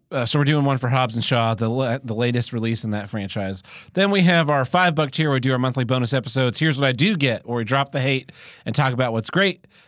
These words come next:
And finally, we have our ten buck tier where you, the fan, submit a movie.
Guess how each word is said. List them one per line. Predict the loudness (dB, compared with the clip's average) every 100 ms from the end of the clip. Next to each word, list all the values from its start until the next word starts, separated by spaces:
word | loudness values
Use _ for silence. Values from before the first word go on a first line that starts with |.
| -2
And | 2
finally, | 2 2 2
we |
have | 2 2
our | 0
ten | 2 2
buck | 2 0
tier | 0 0
where | 2
you, | 2 2
the |
fan, | 2 0 0
submit | 0 2
a | 2
movie. | 2 2 2 0